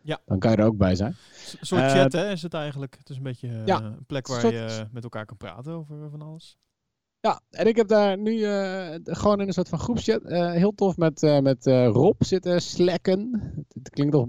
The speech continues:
Speaker 2: minder goed dan WhatsAppen. Ehm,
Speaker 1: Klinkt ook vies,
Speaker 2: maar
Speaker 1: maar
Speaker 2: ja, het klinkt een beetje vies. We hebben samen lopen slacken. <laughs>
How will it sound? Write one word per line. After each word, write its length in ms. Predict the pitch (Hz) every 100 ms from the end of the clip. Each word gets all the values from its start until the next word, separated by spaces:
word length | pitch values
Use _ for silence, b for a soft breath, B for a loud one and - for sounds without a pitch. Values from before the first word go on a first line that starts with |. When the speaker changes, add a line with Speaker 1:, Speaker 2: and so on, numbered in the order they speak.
| 127
Speaker 2:
minder 300 | 147 160 151
goed 120 | 151
dan 120 | 135
WhatsAppen. 440 | 117 113 123 147 190 B B B 131
Ehm, 520 | 120 139 143 135 135
Speaker 1:
Klinkt 240 | 151 160
ook 100 | 131
vies, 280 | - 254 214
Speaker 2:
maar 120 | 165 180
Speaker 1:
maar 120 | 113 _ B B B B
Speaker 2:
ja, 180 | 143 147
het 120 | 156
klinkt 200 | 180 190
een 60 | 165
beetje 140 | -
vies. 160 | 170 127
We 60 |
hebben 180 | 123 120
samen 220 | 131 135
lopen 180 | 131 -
slacken. 480 | - 120 - 104
<laughs> 60 | 90